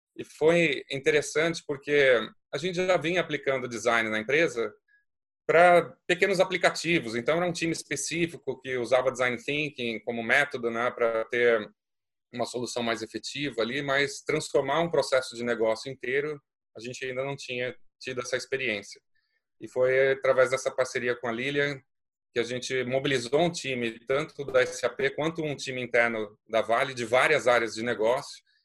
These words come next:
e a gente se reuniu e em três dias de sessão de design a gente já tinha um protótipo, né, do que, que era essa solução pra resolver um problema relevante.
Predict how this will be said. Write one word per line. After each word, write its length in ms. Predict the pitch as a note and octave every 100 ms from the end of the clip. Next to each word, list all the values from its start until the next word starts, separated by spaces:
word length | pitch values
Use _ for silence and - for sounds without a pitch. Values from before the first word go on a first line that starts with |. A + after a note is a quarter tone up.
| _ _ _ _
e 80 | A#2
a 40 |
gente 240 | A#2 C3 C3
se 180 | - C#3
reuniu 640 | C#3+ C#3 B2+ C3 C#3+ C#3+ _ _ _ _ _ A#2+
e 480 | B2+ C3+ C3+ - _ _ _ _ -
em 160 | C#3 C3+
três 380 | E3 G#3 D#3 A#2+
dias 220 | D3+ D#3
de 140 | - B2
sessão 360 | - A#2+ C3
de 80 | C3
design 520 | B2+ A#2+ B2 C#3+ D#3
a 40 | C#3+
gente 220 | D3 C#3
já 100 | D3+
tinha 560 | - C3+ C3+ C#3+ C3+ A#2+ C3
um 100 | C#3
protótipo, 680 | C#3+ C#3+ B2 A#2 A#2 -
né, 120 | A2
do 120 | G#2+ -
que, 140 | A#2
que 140 | -
era 400 | A#2 A#2 A2+ G#2 -
essa 220 | G#2+ A#2+
solução 640 | - B2 A2 - - A#2
pra 140 | A#2+ A#2
resolver 280 | A#2 A#2 B2+
um 60 |
problema 320 | B2+ A#2+ B2 B2
relevante. 680 | C3 C#3+ G#2 G2 - -